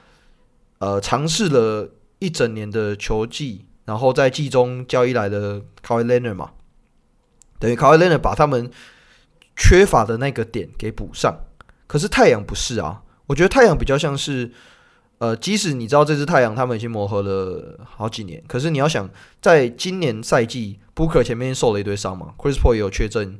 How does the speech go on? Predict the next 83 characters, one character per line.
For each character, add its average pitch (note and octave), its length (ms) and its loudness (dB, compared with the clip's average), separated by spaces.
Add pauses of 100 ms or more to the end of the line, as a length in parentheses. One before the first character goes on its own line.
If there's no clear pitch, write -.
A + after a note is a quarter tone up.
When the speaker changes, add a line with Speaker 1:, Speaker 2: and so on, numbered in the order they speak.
Speaker 2:
一 G#2+ 80 -14
段 A2 160 -2
时 G#2 160 -6
间， F#2 160 -14
Speaker 1:
嗯。 D#2+ 80 -20 (480)
Speaker 2:
就 G3+ 80 0
变 G3+ 120 6
成 C3+ 120 0
他 F#3 160 2
们 D3+ 120 0
在 D3 220 6
Speaker 1:
是。 A#2+ 320 -2
Speaker 2:
前 - 180 -4
面 C3+ 360 -4 (200)
这 C3 140 -2
个 C3 100 -2
组 G2+ 260 -4
合， F#2 360 -4 (380)
再 E3 160 6
搭 D3+ 160 8
配 D3+ 160 6
这 C3 100 -4
些 C3+ 200 0
角 G#2 180 -2
色 B2+ 140 -2
球 G#2 180 -2
员， G2 120 -8 (640)
好， G2+ 160 4
即 D#3+ 160 -2
使 E3+ 160 0
他 D#3+ 120 4
们 C#3+ 120 2
没 C3 80 -2
有 A2+ 80 0
受 A#2+ 120 0
伤 A#2 100 -2
的 G#2 60 -4
情 G2 140 -12
况 G2+ 140 -8
下， F#2 180 -6 (400)
他 G3 180 6
们 F3+ 140 4
也 G#2 120 2
搭 B2 180 6
配 B2 160 4
了 G#2 120 -2
一 - 80 -12
段 B2 180 2
的 F#2 80 -8
时 - 120 -12
间， F2 220 -16
但 E3+ 160 6
你 B2+ 60 -4
现 D#3+ 120 0
在 D3+ 60 2
又 D3 80 2
突 C#3 160 6
然 A2+ 120 0
把 - 360 -6 (280)
K C3+ 140 -4
D B2 120 -6
加 A#2+ 200 2
了 G#2 60 -2
进 G#2 220 -10
来， - 320 -20
我 A#2+ 80 -6
觉 B2 100 0
得 C#3+ 120 4
有 C#3 220 2
一 D#3 60 0
点， A2+ 280 0 (500)
多 A#3 120 8
少 A#2 200 6
啦， E2+ 180 -2
有 A2 100 0
一 C#3+ 40 2
点 A#2+ 180 -4
会 B2 220 -2
打 F2 200 -2
坏 A2+ 200 2
他 A2+ 120 -2
们 G#2+ 200 -6
的 E2 320 -8